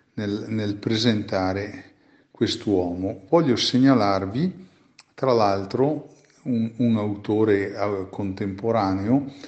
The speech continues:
un novellista che si chiama Joseph Roth, che ha scritto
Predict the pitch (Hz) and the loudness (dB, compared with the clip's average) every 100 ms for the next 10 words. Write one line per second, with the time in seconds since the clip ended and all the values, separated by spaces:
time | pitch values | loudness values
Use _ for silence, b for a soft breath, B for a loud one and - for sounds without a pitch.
0 | B _ 123 113 117 131 117 101 98 98 | B _ 0 2 6 6 6 0 0 -2
1 | 101 - 139 135 143 - 113 120 113 113 | -2 -2 -4 -4 -10 -10 -8 -4 -2 -2
2 | 98 101 - 110 123 123 104 98 - - | -2 -4 -4 2 4 4 0 -2 -4 -18
3 | b b _ 120 117 - - - 165 - | b b _ 2 2 2 -4 -6 -6 -6
4 | B B B B B B _ - 170 - | B B B B B B _ 0 2 2
5 | - 107 98 98 104 101 - - | -2 -2 -2 -2 2 2 0 -16